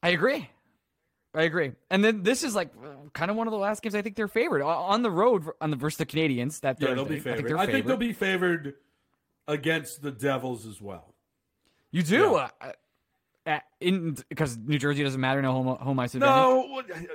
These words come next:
Speaker 2: yes, but also one team's trending up, one team's trending down.
Speaker 1: Okay, so then, it, so then it's the Wild. I'm not gonna do the whole schedule, just a couple more games
Speaker 2: I think,
Speaker 1: here.
Speaker 2: I
Speaker 1: The
Speaker 2: think
Speaker 1: Wild,
Speaker 2: every
Speaker 1: obviously.
Speaker 2: game after Carolina, I think the Rangers go on a nice little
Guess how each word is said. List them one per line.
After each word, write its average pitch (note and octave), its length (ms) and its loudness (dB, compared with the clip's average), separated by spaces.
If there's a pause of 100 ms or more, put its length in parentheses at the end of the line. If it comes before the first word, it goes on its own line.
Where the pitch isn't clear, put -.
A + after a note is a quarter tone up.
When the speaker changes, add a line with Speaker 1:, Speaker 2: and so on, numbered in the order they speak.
(180)
Speaker 2:
yes, F#3 720 2 (300)
but F3+ 160 2
also G3 640 4 (300)
one F#3 260 2
team's F#3+ 360 -6
trending F3 360 0
up, E3 160 2
one D#3+ 160 -2
team's D3+ 240 -10
trending C3 280 -6
down. G#2 140 -12 (960)
Speaker 1:
Okay, C4 220 0 (300)
so F3 220 -4
then, F#3+ 180 4
it, D3+ 180 -2
so E3+ 100 -2
then F#3 120 2
it's D#3+ 260 0
the C#3 80 0
Wild. D3+ 340 4
I'm D#3+ 60 0
not F3+ 100 2
gonna E3 120 -6
do D3 40 0
the C#3 60 2
whole C#3 160 0
schedule, A#2 300 -4
just A#2+ 120 -8
a - 40 -10
couple C3+ 120 -4
more A2+ 100 -6
games G#2 160 -6
Speaker 2:
I F#3 80 2
think, C#4 180 0
Speaker 1:
here. - 80 -8
Speaker 2:
I G#3 80 4
Speaker 1:
The - 80 2
Speaker 2:
think C4+ 140 6
Speaker 1:
Wild, - 120 0
Speaker 2:
every A3 40 8 (140)
Speaker 1:
obviously. A3 140 0
Speaker 2:
game A3 140 2
after G#3+ 240 -2
Carolina, F#3+ 640 0
I C3 80 -4
think E3 200 -6
the E3 80 -4
Rangers D#3+ 320 -2
go D#3+ 140 -4
on D#3 120 -6
a D3+ 40 -4
nice D3+ 280 -6
little D3+ 380 -4